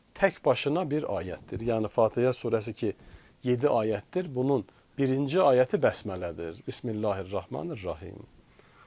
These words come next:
Allah Teala burada, e, iki tane özel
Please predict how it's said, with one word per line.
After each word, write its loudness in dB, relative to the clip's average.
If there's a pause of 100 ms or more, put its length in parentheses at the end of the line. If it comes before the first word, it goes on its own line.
(320)
Allah 6
Teala 2
burada, 0 (760)
e, -8 (100)
iki -2
tane 0 (720)
özel 4